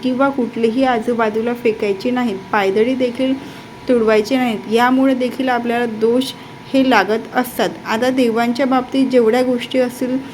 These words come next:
जेवढ्या वस्तू असतील, आपल्याला हे पावित्र्य राखायचं आहे.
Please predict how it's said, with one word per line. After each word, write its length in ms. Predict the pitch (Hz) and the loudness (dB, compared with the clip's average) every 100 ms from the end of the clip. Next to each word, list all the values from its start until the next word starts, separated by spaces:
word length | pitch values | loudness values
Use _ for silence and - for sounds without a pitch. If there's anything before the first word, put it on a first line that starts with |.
| - - 226 | -16 -10 2
जेवढ्या 300 | 240 233 262 | 4 6 4
वस्तू 420 | 240 220 - 262 | 0 -2 -2 0
असतील, 340 | 254 254 262 - | 0 0 -2 0
आपल्याला 480 | 233 226 240 240 | -2 -2 -2 0
हे 240 | 247 240 277 | 0 2 0
पावित्र्य 580 | 269 240 190 214 247 254 | 2 2 2 2 2 2
राखायचं 520 | 233 208 220 202 247 | 2 0 -2 -2 0
आहे. 180 | 247 | 0